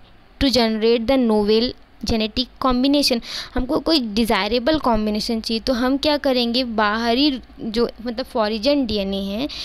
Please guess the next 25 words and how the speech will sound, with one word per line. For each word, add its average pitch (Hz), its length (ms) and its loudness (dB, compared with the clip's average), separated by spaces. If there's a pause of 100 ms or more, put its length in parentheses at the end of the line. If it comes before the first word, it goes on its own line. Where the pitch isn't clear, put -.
(180)
किसी - 200 -6
और 269 300 -2
प्लांट 262 340 -2
का 233 120 -2
डीएनए 220 260 -4
किसी - 340 -8
और 226 180 2
प्लांट 214 380 -4
में 262 180 -4 (140)
इंसर्ट 240 460 0
करेंगे 202 500 -4
या 220 160 0
इंट्रोडक्शन 220 640 -2
करेंगे, 196 560 -2 (340)
ताकि 240 280 0
हमको 240 340 0
नोवेल 254 600 2
तरह 220 260 0
का 247 220 -2 (280)
कॉम्बिनेशन 208 640 -2
मिल 208 260 2
पाए। 190 240 -4 (320)
Many 311 300 4
different 285 400 2
explant 247 440 2